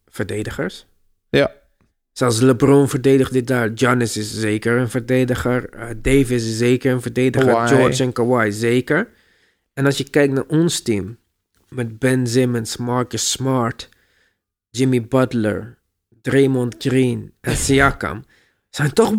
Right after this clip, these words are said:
Speaker 1: best wel veel hele goede verdedigers in de N B A
Speaker 2: Ja,
Speaker 1: dan,
Speaker 2: zouden
Speaker 1: hè?
Speaker 2: niet echt goed qua aanvallen zijn?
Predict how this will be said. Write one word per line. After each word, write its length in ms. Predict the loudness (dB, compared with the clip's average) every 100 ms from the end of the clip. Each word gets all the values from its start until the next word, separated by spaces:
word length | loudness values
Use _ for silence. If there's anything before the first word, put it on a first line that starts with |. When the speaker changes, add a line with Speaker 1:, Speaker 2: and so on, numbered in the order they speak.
| -4 -2
Speaker 1:
best 260 | 0 2
wel 160 | 2 2
veel 340 | 2 2 4
hele 340 | 4 4 4 2
goede 260 | 2 0
verdedigers 680 | -2 -2 2 2 2 0 -4
in 120 | -2
de 80 | -2
N 80 | 0
B 40 |
A 120 | 0 0
Speaker 2:
Ja, 100 | -2
Speaker 1:
dan, 160 | -6 -2
Speaker 2:
zouden 260 | 2 2
Speaker 1:
hè? 40 | 2
Speaker 2:
niet 100 | -2
echt 240 | -4 -4
goed 340 | -6 -4 -4 -2
qua 240 | -2 0 -2
aanvallen 560 | -2 -2 -2 0 0
zijn? 300 | -2 -4 -8